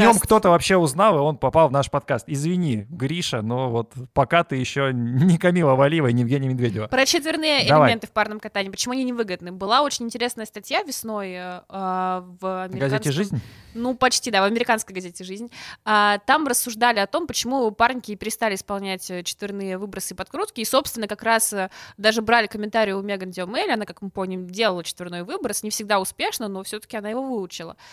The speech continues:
Speaker 1: А, и, м, Меган как раз рассказывала, что ее просто поражало, она даже обсуждала это с одиночниками, и они тоже поражались,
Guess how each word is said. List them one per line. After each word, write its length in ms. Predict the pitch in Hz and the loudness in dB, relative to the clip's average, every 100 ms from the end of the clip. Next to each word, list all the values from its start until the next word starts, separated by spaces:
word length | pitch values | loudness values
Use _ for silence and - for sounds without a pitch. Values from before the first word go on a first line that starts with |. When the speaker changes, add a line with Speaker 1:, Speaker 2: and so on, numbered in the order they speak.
| - - _ | -20 -20 _
Speaker 1:
А, 280 | 208 196 190 - | -2 0 -2 -4
и, 300 | 233 254 262 233 - _ | -6 -4 -4 -6 -12 _
м, 320 | 190 202 202 196 | -12 -10 -6 -6
Меган 340 | 220 262 254 202 | -2 -2 -2 -6
как 140 | 202 | -4
раз 180 | 214 - | -4 -4
рассказывала, 540 | 214 - 381 254 220 | -4 0 0 0 -2
что 360 | - - 214 208 | -4 -2 0 0
ее 320 | 180 202 240 | -2 -2 -4
просто 320 | - 233 - | 0 -2 -2
поражало, 500 | 185 190 190 220 294 | -6 -6 0 4 4
она 100 | 214 | 2
даже 140 | 196 208 | -4 -6
обсуждала 400 | - 190 202 190 | -8 -2 0 0
это 100 | 175 | -4
с 80 | |
одиночниками, 680 | 190 175 208 - 233 208 190 | -10 -4 -2 -2 -6 -10 -10
и 140 | - 190 | -6 -6
они 160 | 180 | -6
тоже 260 | - 247 262 | 2 2 2
поражались, 600 | 233 220 208 202 180 - | -4 -4 -2 -4 -4 -14